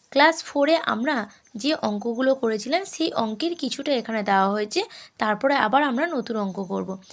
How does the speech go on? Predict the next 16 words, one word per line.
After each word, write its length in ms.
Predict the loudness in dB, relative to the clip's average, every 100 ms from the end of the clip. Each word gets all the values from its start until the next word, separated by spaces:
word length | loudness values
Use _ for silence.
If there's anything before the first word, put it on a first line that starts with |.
| -20 -8
সেই 200 | -2 0
অঙ্কগুলোই 500 | 0 -2 -2 0 0
তোমাদের 380 | 0 -2 -2
আমি 180 | -2 -2
আজকে 260 | -4 -4 0
করাবো। 480 | 2 2 0 -6 -8 -20 -20 _
দেখো 300 | 0 2 0
এখানে 320 | 0 0 -2
প্রথমে 380 | 0 0 0 -2
কি 200 | -2 -4
দিয়েছে। 420 | 0 0 0 -4 -4 -16 -20 -12 -2
বলছে, 300 | 2 4 2 -2 -20 _ 4
"একক, 340 | 6 8 6
দশক, 360 | 6 2 0 -4
শতক, 440 | -2 0 2 2
হাজার।" 420 | 2 0 2 0